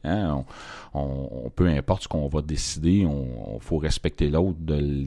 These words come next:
de ses valeurs, comment il, il veut réagir. Ce qui peut paraître un peu étrange, c'est que le mot respect est souvent prononcé par les jeunes qui sont très souvent accusés d'être irrespectueux, mais est-ce que c'est un paradoxe ? Hein ? Ce que je disais tantôt, c'est, euh,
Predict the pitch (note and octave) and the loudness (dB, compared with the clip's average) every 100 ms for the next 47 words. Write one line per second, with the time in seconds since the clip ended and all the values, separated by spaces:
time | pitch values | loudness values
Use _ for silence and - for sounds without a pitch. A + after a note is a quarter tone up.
0 | C2+ D2+ D2 D#2 C#2 D#2 D2+ D2 F2 - | -2 -2 0 -2 0 2 4 4 2 2
1 | D2+ E2 E2 D2 D2 D2 D#2+ E2+ D#2 C2+ | 0 2 2 0 -4 -2 2 2 2 2
2 | E2 D2 C#2+ D2+ G#2 A2 - - - - | 2 2 0 0 0 -2 -6 -18 -20 -20
3 | - - - F2 F#2 F#2+ G#2 E2+ G#2 G2+ | -14 -14 -4 6 8 8 6 6 8 8
4 | D#2+ - F#2 B2 - E2+ D#2 E2 F#2+ E2 | 8 4 4 2 0 0 2 4 4 2
5 | - - G2+ F2+ E2 E2+ E2+ E2+ D#2 D#2 | 2 4 4 4 0 0 2 0 0 0
6 | G2+ F#2+ E2 D#2 D2+ C#2+ F2 F#2+ F#2+ - | -2 2 2 2 0 2 2 2 0 -4
7 | - D#2+ D#2+ - F#2+ - E2+ F#2+ E2+ - | -2 -2 -2 0 -2 -2 0 2 2 -2
8 | D#2 F#2 F2 D#2 - E2+ - E2+ E2 E2+ | -2 0 2 2 0 -2 -2 -2 0 -2
9 | - D#2+ - E2+ G#2 A#2 C#2+ - - - | -2 -4 -4 2 4 4 2 -4 -16 -20
10 | - - - - - F2+ F2 D#2 E2 D#2 | -20 -10 -2 0 0 0 0 2 2 2
11 | D2 G2+ - - F2+ - F2 D#2 F#2 F#2 | 2 0 -2 -4 -4 -2 -4 0 2 4
12 | E2+ - B2 - E2 D2+ - - - - | 2 2 0 2 0 0 -10 -20 -12 -4
13 | D2 C#2 C2 A1+ G1+ | 0 0 -2 -4 -8